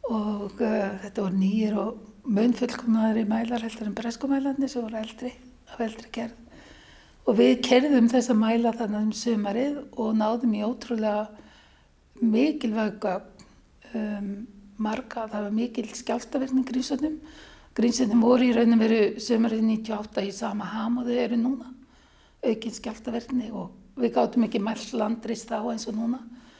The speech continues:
en það var greinilega kviksusöfnun í gangi og svo gaus í desember níutíu og átta.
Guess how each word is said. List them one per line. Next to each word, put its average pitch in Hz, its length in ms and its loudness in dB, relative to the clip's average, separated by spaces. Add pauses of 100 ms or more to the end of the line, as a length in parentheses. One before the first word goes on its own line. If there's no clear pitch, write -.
(220)
en 214 160 0 (560)
það 214 240 -4
var 208 100 -8
greinilega 220 420 -2
kviksusöfnun 226 680 -6
í 202 60 -12
gangi 208 380 -14 (440)
og - 100 -6
svo 254 200 0
gaus - 500 0
í 208 180 -6
desember 185 480 -10 (840)
níutíu 196 280 -14
og 190 60 -20
átta. - 200 -20